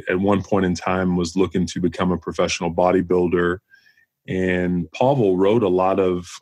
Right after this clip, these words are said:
articles for Muscle Media, and that was one of my, one of my favorite magazines. So I was always intrigued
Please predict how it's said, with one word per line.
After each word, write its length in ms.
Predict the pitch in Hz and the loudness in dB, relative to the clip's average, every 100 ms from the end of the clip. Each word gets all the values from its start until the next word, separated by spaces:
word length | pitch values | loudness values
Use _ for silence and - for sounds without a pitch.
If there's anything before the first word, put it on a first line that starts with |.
| - | -2
articles 600 | 90 113 120 107 92 87 | 2 4 2 2 0 -2
for 800 | - 92 90 92 90 90 90 90 _ _ | -6 -2 0 2 2 2 0 -4 _ _
Muscle 320 | 101 104 - | -2 0 0
Media, 440 | 98 147 151 98 87 | 2 4 4 2 2
and 100 | 92 | 0
that 100 | 90 | -2
was 160 | 87 | -2
one 160 | 95 95 | 0 0
of 80 | 92 | 2
my, 380 | 90 87 90 87 _ _ _ _ _ | 2 0 0 -4 _ _ _ _ _
one 120 | 101 | -2
of 60 | 90 | 0
my 120 | 87 | 0
favorite 340 | 78 98 92 | 0 0 2
magazines. 680 | 87 107 110 92 90 90 90 | 2 0 0 0 -2 -4 -6
So 200 | - 95 | -4 0
I 120 | 95 | 2
was 140 | 98 98 | 2 2
always 320 | 135 170 131 | 2 2 2
intrigued 560 | 101 90 117 117 110 | 0 -2 2 2 2